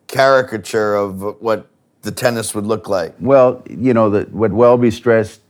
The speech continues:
Speaker 2: and he really, really stressed, the key word for him was balance. If you had good footwork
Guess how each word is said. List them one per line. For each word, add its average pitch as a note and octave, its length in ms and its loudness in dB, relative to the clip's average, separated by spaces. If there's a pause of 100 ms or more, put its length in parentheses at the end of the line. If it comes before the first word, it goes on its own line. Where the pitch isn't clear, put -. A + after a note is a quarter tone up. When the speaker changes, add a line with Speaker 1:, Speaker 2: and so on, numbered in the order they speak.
(360)
Speaker 2:
and F#2+ 120 -6
he G2+ 340 -2
really, G#2 380 0
really G2 300 0
stressed, F2+ 480 -8 (100)
the F2 120 -6
key B2+ 240 2
word A2 240 2
for G2+ 160 -8
him G2 160 -4
was E2 140 -8
balance. E2+ 560 -4 (420)
If - 100 -16
you G2 80 -2
had G#2 220 -2
good A2 180 0
footwork G#2+ 640 -2